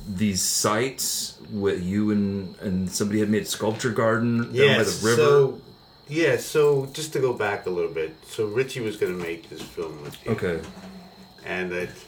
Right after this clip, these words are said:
Speaker 2: they just bought this house, he and, uh, Emily. And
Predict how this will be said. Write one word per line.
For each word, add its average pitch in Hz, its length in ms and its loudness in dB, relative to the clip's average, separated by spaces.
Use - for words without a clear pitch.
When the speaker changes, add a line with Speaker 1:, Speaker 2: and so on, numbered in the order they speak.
Speaker 2:
they 98 140 -8
just 101 360 -4
bought 101 200 -2
this - 180 -18
house, 69 520 -14
he 90 160 -6
and, 76 200 -10
uh, 69 220 -10
Emily. 76 380 -14
And 78 560 -10